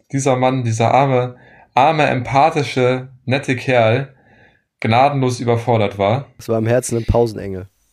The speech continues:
Speaker 1: <laughs> Im Herzen wirklich ein, ein, ein, äh, jung gebliebener Pausenengel.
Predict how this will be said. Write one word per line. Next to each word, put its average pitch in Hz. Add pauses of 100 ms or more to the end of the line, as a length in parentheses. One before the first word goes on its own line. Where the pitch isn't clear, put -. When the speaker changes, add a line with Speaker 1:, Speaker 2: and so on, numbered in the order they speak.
(460)
Speaker 1:
<laughs> -
Im 139 (100)
Herzen 139
wirklich 131 (560)
ein, 120
ein, 120
ein, 113
äh, 107
jung 127
gebliebener 113
Pausenengel. 110